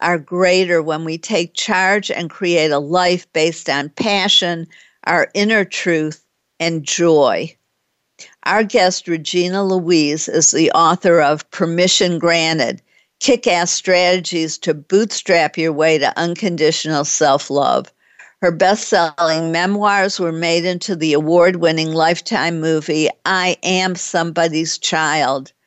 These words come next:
The Regina Louise Story, which was nominated for a twenty twenty N double A C P Award for Best Director. A summa cum laude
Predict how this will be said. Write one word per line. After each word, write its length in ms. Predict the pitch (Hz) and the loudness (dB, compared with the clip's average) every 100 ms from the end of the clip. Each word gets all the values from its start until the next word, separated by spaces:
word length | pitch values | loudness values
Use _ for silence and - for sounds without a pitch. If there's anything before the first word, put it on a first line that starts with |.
| _ _ _ | _ _ _
The 120 | 175 | -4
Regina 640 | 170 160 147 180 180 185 180 | -2 -2 -2 0 0 2 2
Louise 520 | 170 160 170 160 165 | 2 2 4 4 4
Story, 600 | - - 160 147 143 143 | 0 2 4 6 4 2
which 260 | 151 165 - | 0 0 0
was 220 | 165 - | 0 0
nominated 800 | 175 175 196 208 190 170 151 156 | -2 0 0 0 2 2 0 -2
for 180 | - 147 | 0 0
a 80 | |
twenty 460 | - - 185 185 190 | 0 -2 0 0 -2
twenty 520 | - 180 170 160 156 - | -2 -2 -2 -2 -4 -2
N 180 | 165 165 170 | -4 -4 -2
double 340 | 185 170 165 | 0 2 4
A 160 | 160 160 | 4 2
C 240 | - 160 | 0 -4
P 240 | 151 190 160 | -4 -2 2
Award 400 | 156 147 156 151 | 2 4 2 2
for 140 | 165 | -2
Best 360 | 156 143 165 - | 2 0 0 0
Director. 560 | 143 135 151 147 147 - - - - | 2 2 0 -4 -6 -8 -12 -12 -4
A 80 | 175 | -2
summa 480 | - - 254 262 214 | 2 4 4 4 0
cum 320 | - 220 208 | 0 2 2
laude 640 | 208 185 185 185 180 190 | 2 2 0 0 0 -2